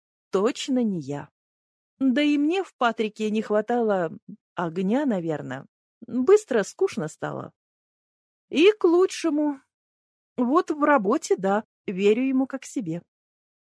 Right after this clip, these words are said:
И искал он меня дотащил. Там потом подлатали, сказали, что отравление мантикоровым ядом сильное, но жить буду. Скорее всего, буду.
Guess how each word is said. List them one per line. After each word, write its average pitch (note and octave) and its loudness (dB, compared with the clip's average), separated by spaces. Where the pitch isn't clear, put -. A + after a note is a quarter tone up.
И D4+ 2
искал B3 0
он G#3+ 2
меня G3 -4
дотащил. F#3+ -6
Там B3 2
потом A3 0
подлатали, G#3+ 2
сказали, A#3+ 2
что A3 2
отравление A#3 2
мантикоровым G#3+ 2
ядом G#3+ -2
сильное, F3 -2
но F4+ -4
жить C4 -4
буду. A3 -2
Скорее D4+ 0
всего, F#3+ -2
буду. C#3 -8